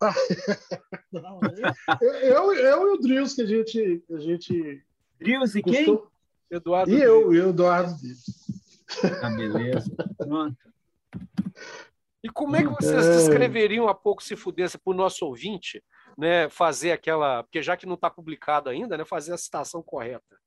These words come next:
Speaker 1: Ué, eu acho que é exatamente isso. Não é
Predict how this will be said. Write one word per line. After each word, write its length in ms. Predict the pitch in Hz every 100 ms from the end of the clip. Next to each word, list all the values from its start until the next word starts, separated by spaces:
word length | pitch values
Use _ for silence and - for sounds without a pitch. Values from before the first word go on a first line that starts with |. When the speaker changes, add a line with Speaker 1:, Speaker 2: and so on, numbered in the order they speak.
| _ -
Speaker 1:
Ué, 340 | 392 370 302
eu 160 | 240 214
acho 280 | 254 285
que 60 | -
é 40 |
exatamente 960 | 302 202 151 190 254 320 269 262 277 285
isso. 420 | 226 240 - 151
Não 240 | 170 226 226
é 220 | 220